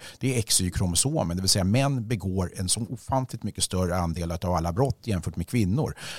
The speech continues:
Att en dator då skulle säga att, att du ville, eh, direkt, eh, skulle åka upp i, i sannolikhetsgrad för att vara skyldig jämfört med då till exempel Sara, va? Och så kan vi inte ha det i en dömande verksamhet, för då skulle även datorn göra den här typen utav könsmässiga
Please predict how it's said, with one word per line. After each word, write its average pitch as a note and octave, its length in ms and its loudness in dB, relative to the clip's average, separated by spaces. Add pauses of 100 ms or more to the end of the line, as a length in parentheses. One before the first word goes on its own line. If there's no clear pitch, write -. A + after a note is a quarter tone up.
(180)
Att - 280 -4 (220)
en G2+ 260 -2
dator A#2+ 480 4
då G#2 120 2
skulle G2+ 220 0
säga F2 420 2
att, F#2 300 -2
att - 340 -6
du A2+ 180 2
ville, F2+ 440 2 (460)
eh, F#2 120 -6
direkt, G#2+ 500 2
eh, A#2 80 0 (460)
skulle G2+ 260 0
åka G2 260 0
upp F#2 240 0
i, F#2+ 280 -2
i F2+ 140 0
sannolikhetsgrad F2 840 0
för - 60 -4
att F#2 60 0
vara F2+ 80 2
skyldig A#2 460 2
jämfört G2 400 2
med F2+ 120 0
då E2+ 60 -4
till D#2+ 40 -6
exempel - 340 0
Sara, D#3 460 4
va? G1+ 180 -8 (480)
Och A2+ 220 4
så - 140 4
kan F#3+ 160 4
vi F3+ 60 8
inte A#2 120 6
ha E2 220 4
det F2+ 60 0
i F2+ 40 2
en F#2+ 60 4
dömande F2+ 340 2
verksamhet, F#2 400 2
för A#2 80 2
då A2 60 6
skulle D3 260 6
även A#2 160 6
datorn C3+ 440 6
göra G#2 300 8
den F#2+ 140 2
här F#2 100 2
typen F#2 340 -2
utav F2 220 -2
könsmässiga E2+ 920 2